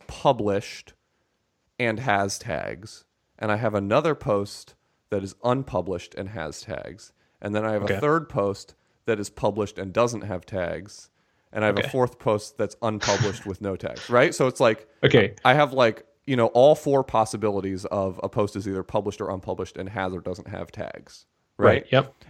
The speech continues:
Speaker 1: And I wanna test that certain Booleans are true,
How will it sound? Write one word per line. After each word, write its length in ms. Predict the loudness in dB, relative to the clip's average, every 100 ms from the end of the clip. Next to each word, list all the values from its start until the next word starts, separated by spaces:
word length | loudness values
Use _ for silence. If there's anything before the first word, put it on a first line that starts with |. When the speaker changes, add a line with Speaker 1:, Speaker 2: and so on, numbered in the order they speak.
| 0
Speaker 1:
And 140 | 2
I 120 | 6 4
wanna 200 | 4 -2
test 580 | 0 2 2 0 -16 -20 _ _ -2
that 360 | 2 2 0
certain 580 | -10 -2 -2 0 -2 -4
Booleans 880 | 0 2 2 0 0 -4 -8 -10 -16 _ _ _ _ 0
are 160 | 0
true, 580 | 0 -6 0 0 -2 -8